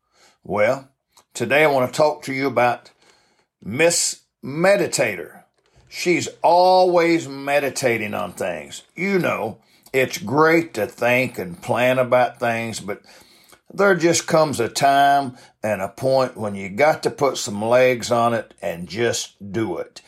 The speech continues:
She never gets around to anything, accomplishing anything, finishing anything, because she's always meditating on something. Then she's got a brother.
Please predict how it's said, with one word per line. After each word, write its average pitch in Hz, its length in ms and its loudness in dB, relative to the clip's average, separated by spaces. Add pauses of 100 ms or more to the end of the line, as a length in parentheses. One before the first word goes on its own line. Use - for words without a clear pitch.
(320)
She 233 260 0
never 185 280 4
gets 160 260 0
around 143 440 2
to 123 160 -4
anything, 113 600 -2
accomplishing 131 800 -2
anything, 123 580 -2
finishing 139 520 -2
anything, 120 540 -2
because 110 320 -2
she's - 300 -8 (120)
always 101 920 2 (580)
meditating 95 1120 -2 (540)
on 95 220 0
something. - 640 -4 (640)
Then 117 180 -2
she's 151 300 0
got 113 240 4
a 101 60 2
brother. 131 520 2